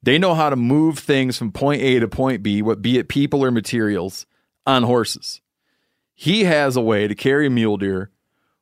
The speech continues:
where you got a horse with a pannier on each side, and he knows where to cut it so that that front half and back half weigh the same. When you're loading horses, it might not seem like this would be, like, an actual thing.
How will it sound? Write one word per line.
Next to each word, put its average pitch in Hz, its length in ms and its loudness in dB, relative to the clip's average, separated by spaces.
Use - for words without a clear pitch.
where 101 560 0
you 98 100 -6
got 117 180 4
a 104 200 2
horse 175 520 2
with 104 160 0
a 95 40 0
pannier 156 640 0
on 120 140 0
each 135 160 2
side, 175 420 0
and 123 140 2
he 143 140 4
knows 135 240 2
where 113 240 2
to 196 80 0
cut 147 260 0
it 120 160 -4
so 127 300 0
that 98 200 -4
that 123 360 0
front 170 300 0
half 170 380 0
and 113 160 -4
back 123 300 0
half 110 280 0
weigh 113 220 2
the 104 80 0
same. 104 280 -2
When 104 100 0
you're 147 120 4
loading 185 320 0
horses, 147 460 0
it 131 80 2
might 139 160 0
not 127 180 0
seem 123 220 0
like 117 180 0
this 120 220 -2
would 104 100 -10
be, 113 140 0
like, 107 240 -2
an 107 80 -2
actual 110 340 -2
thing. 123 300 -2